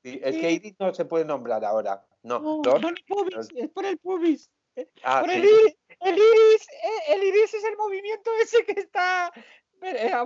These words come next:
Speaker 2: aterrorizando, pero el Puig es lo que no se podía nombrar.
Speaker 1: Ah, perdón, pensé que era al revés. Bueno, pues, pues díganos, por Dios, qué, qué, qué emoción, qué, qué,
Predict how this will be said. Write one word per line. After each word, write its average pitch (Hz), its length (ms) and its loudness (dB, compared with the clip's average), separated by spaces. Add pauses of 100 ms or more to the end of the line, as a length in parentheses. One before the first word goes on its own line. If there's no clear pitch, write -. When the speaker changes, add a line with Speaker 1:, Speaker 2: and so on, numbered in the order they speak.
Speaker 2:
aterrorizando, 339 840 -2 (200)
pero 381 580 2
el 254 220 -6
Puig 381 260 -2
es 370 100 -4
lo 381 100 0
que 370 80 -2
no 370 100 0
se 359 100 -2
podía 320 260 -6
nombrar. 294 440 -10 (360)
Speaker 1:
Ah, 202 300 -8
perdón, 170 380 -2 (220)
pensé 196 440 -4
que 202 80 -8
era 190 120 0
al 160 80 -6
revés. 151 320 -4 (420)
Bueno, 190 260 4
pues, 180 220 2 (240)
pues 135 140 -2
díganos, 196 380 0
por 123 260 -6
Dios, 165 260 -4
qué, 156 180 -8
qué, 151 160 -12
qué 165 120 -6
emoción, 175 680 -2
qué, 165 120 -10
qué, 165 180 -16